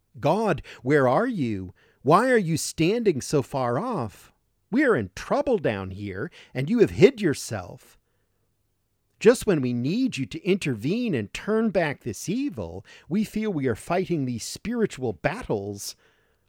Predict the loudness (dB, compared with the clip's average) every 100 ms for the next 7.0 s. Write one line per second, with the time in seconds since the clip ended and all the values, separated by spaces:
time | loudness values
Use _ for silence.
0 | -8 -4 2 2 0 -4 -4 -4 -4 -4
1 | -6 -6 -4 -6 -8 -8 -14 -14 -16 _
2 | _ _ _ _ _ _ _ _ _ _
3 | _ _ _ _ _ _ _ _ -8 -2
4 | 2 2 4 2 2 0 0 0 0 2
5 | 0 -2 -8 -10 -4 0 0 -2 0 2
6 | 2 0 -6 -6 -14 -14 -16 -18 -20